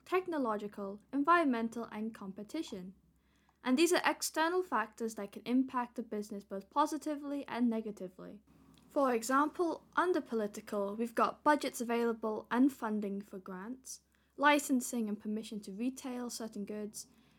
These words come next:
changes in legislation such as the employment, health and safety and data management, quotas, and terrorism.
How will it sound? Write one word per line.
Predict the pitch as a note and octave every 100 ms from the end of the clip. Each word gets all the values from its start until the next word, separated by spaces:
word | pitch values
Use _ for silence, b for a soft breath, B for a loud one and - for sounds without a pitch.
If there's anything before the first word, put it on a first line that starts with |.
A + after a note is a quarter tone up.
| b b
changes | - E4 E4 C#4
in | C4
legislation | A#3 A3 A3+ A3 G#3+ G#3+ A3+ G#3
such | G#3 - -
as | F#3+
the | F#3
employment, | F#3 A#3 G#3+ G#3 G#3 - _
health | - D4 C#4+
and | B3
safety | A#3+ G#3+ G#3+ G#3
and | G#3 G#3
data | G3 G3+
management, | F#3 F3+ F#3 - D#4+ - _ b b b b b
quotas, | - C4 C4 C4+ B3 A#3+ - - _ _ _
and | A3+ A#3
terrorism. | D4+ D#4 A#3+ G3+ F3